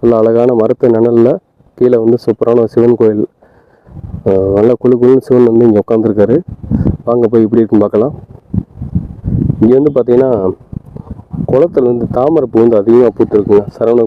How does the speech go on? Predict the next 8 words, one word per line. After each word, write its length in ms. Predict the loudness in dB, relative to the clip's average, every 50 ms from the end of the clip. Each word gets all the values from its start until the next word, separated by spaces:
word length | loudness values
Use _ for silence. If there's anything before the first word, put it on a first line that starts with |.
| 0
பொய்கையில. 340 | -2 0 0 2 0 0 0 -2 -8 -8
அதாவது 260 | -4 0 0 2 2 0 0
பின்னாடி 300 | 2 2 2 2 0 0 0
கடைசியா 380 | 0 2 2 2 2 2 2 0
இருந்து 200 | 0 0 0 0
தெரியும், 280 | 0 0 0 0 0 -2 -6 -14 -20 _ -20 -20 -20 -20 -20 -20 -20 _ _ -20 -20 _ -4 0
முன்னாடியே 360 | 2 2 2 2 2 2 0 0
பாத்தீங்கன்னா 280 | 0 0 0 0 0 0